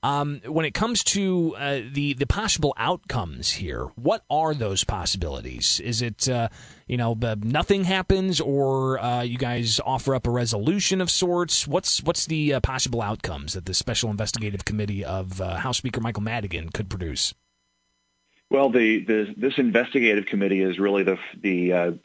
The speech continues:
Speaker 2: second step in the process, I'll say. The first step was the filing of a petition. Um, and then the filing of that petition triggers the creation of an investigative committee.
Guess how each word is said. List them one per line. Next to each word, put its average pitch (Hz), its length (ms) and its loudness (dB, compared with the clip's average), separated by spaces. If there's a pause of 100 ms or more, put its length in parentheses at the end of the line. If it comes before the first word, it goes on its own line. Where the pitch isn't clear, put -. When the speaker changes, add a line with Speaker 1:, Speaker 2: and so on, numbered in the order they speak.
(120)
Speaker 2:
second 127 360 2
step 98 240 4
in 95 100 2
the 87 60 0
process, 92 480 2
I'll 90 140 0
say. 87 160 -2
The 87 100 -4
first 117 300 2
step 95 260 2
was 92 160 2
the 92 120 -4
filing 95 480 2
of 87 100 0
a 87 60 2
petition. 85 580 -2 (580)
Um, 87 360 2
and 92 240 0
then 92 120 2
the 90 240 2
filing 101 280 6
of 98 60 4
that 95 120 2
petition 98 380 -2
triggers 92 440 4
the 90 80 0
creation 92 540 0
of 85 100 0
an 85 80 0
investigative 87 600 2
committee. 85 480 0